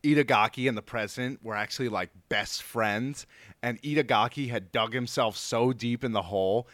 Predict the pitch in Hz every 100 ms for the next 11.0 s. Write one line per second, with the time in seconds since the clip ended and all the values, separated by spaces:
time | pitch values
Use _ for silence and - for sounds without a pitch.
0 | - - 117 110 - 131 120 139 120 117
1 | 113 110 113 101 - 117 101 131 - 131
2 | 120 135 127 135 135 151 - _ - 120
3 | - 117 117 120 117 117 113 110 - 113
4 | - 98 104 135 - _ - - - 139
5 | 139 135 131 - _ _ - 147 156 151
6 | 143 127 123 123 117 - 107 110 92 82
7 | _ _ _ _ _ _ _ _ _ -
8 | 147 - 143 143 139 131 131 110 - -
9 | _ _ _ _ _ _ _ _ _ _
10 | _ _ _ _ - 120 147 143 131